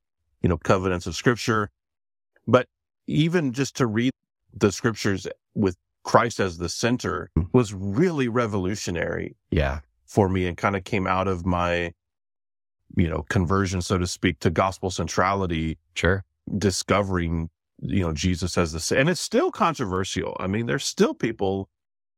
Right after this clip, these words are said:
Speaker 1: who will get upset if you say Jesus is the point of the Old Testament, you know,
Speaker 2: Right.
Speaker 1: or that you should preach Christ from every Old Testament text. So
Speaker 2: Yeah.
Speaker 1: in,
Speaker 2: <laughs>
Speaker 1: in reading the Bible, missing the gospel, you talk about, you use the phrase,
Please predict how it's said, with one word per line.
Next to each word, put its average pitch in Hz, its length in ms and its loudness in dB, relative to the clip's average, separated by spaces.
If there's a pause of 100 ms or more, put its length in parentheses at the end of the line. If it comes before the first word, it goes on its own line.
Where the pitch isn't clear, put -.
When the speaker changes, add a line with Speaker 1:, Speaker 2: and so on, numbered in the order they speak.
(180)
Speaker 1:
who 95 360 2
will 98 260 2
get 107 160 2
upset 135 480 -2
if 95 140 -4
you 95 80 2
say 92 240 0
Jesus 92 360 -2
is 101 100 -2
the 98 100 2
point 104 260 0
of 107 60 0
the 107 100 0
Old 107 160 -2
Testament, 117 540 -2
you 101 120 -2
know, 92 140 2
Speaker 2:
Right. 113 160 2
Speaker 1:
or 87 140 -4
that 101 180 -2
you 104 80 0
should 98 240 -2
preach 120 380 0
Christ 120 400 0
from 107 380 0 (720)
every 101 280 2
Old 101 160 -2
Testament 98 540 -2 (240)
text. 101 420 2
So 131 160 2
Speaker 2:
Yeah. 151 80 0
Speaker 1:
in, 135 200 -2 (680)
Speaker 2:
<laughs> 135 280 2
Speaker 1:
in 131 200 2
reading 165 220 0
the 170 80 0
Bible, 151 240 0
missing 143 240 -6
the 120 80 -2
gospel, 131 340 0
you 131 140 -2
talk 143 260 0
about, 113 320 0
you 127 120 0
use 143 160 -2
the 131 100 -2
phrase, 110 480 0